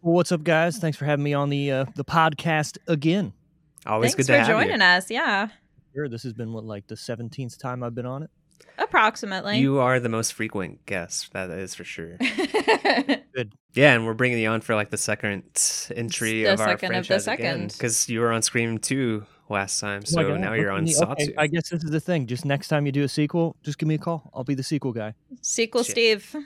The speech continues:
Speaker 2: Oh.
Speaker 1: I like it.
Speaker 3: So with that being said, I have no announcements. Travis, do you have poll results for us?
Speaker 2: I got poll results. So we talked about It nineteen ninety last week.
Speaker 3: Yeah.
Speaker 2: And we asked everybody, "Which Nightmare Pennywise form are you?"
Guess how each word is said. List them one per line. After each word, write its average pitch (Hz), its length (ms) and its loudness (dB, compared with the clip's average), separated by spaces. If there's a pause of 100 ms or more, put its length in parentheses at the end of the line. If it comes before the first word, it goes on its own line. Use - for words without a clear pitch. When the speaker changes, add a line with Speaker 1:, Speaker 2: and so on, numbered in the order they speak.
(260)
Speaker 2:
Oh. 131 240 -6
Speaker 1:
I 98 60 -4
like 117 260 0
it. - 100 -20
Speaker 3:
So 240 220 2
with 233 120 0
that 233 180 2
being 226 240 -4
said, 330 500 0
I 262 260 4
have 285 260 2
no 226 200 0
announcements. 285 840 -4
Travis, 254 580 -2
do 254 80 -12
you 247 180 -10
have 254 360 -10
poll 269 220 -6
results 277 360 -6
for - 180 -8
us? 127 200 -4 (180)
Speaker 2:
I 120 40 -6
got 123 160 -8
poll 104 220 -12
results. - 720 -12 (500)
So 135 320 4
we 139 100 0
talked 139 300 2
about 127 920 2 (120)
It - 580 -2
nineteen 131 320 0
ninety 127 540 0 (120)
last 104 320 -2
week. 110 180 -4
Speaker 3:
Yeah. - 180 -10 (500)
Speaker 2:
And 113 520 -2
we 113 360 -2
asked 110 520 -2
everybody, 113 520 -4
"Which 131 520 -4
Nightmare 113 520 -2
Pennywise 101 540 -6
form 87 340 -8
are 92 180 -10
you?" 90 300 -14